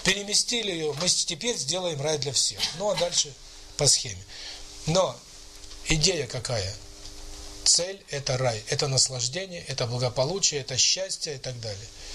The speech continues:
И в конечном счете эта цель пришла к чему? К перемолачиванию. Обратите внимание, в Советском Союзе убивали, уничтожали в первую очередь тех, кто верил в советскую власть. Те, кто не верил, вот так жили.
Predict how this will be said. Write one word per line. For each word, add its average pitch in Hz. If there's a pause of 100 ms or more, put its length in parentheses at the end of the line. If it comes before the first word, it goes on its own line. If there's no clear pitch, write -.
(260)
И 139
в 123
конечном 151
счете 226 (480)
эта 156
цель 220 (220)
пришла 165
к 165
чему? 139
К -
перемолачиванию. 160 (540)
Обратите 190
внимание, 151
в 110
Советском 180
Союзе 190
убивали, 170
уничтожали 143
в -
первую 196
очередь 160
тех, 202
кто -
верил 147 (720)
в -
советскую 131
власть. 92 (1300)
Те, 170
кто 165
не 151
верил, 175 (220)
вот 135
так 151
жили. 107